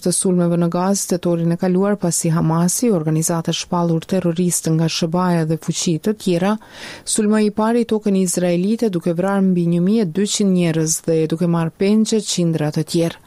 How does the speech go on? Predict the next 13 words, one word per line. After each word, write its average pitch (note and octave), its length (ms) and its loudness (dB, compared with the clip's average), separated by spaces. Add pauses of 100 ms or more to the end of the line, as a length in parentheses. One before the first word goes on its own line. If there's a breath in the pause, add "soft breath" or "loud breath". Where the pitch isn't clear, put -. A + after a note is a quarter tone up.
(360 loud breath)
Në F#3+ 120 2
Gazën F3 460 0
që E3+ 220 0
kontrollohet E3+ 600 0
nga E3+ 180 2
Hamasi, G3 600 2
bombardimet E3+ 720 0
izraelite F3 760 0
dhe D#3+ 240 0
ofensiva E3+ 680 -2
toksore G#3+ 640 -2
vranë F#3 400 2
mbi F3 180 0